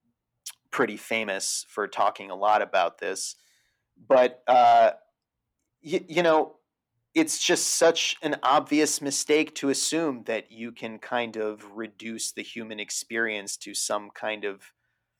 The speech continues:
uh, a matrix of suffering and versus non-suffering, and,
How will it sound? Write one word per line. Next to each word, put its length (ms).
uh, 440
a 220
matrix 600
of 220
suffering 720
and 220
versus 400
non-suffering, 1040
and, 80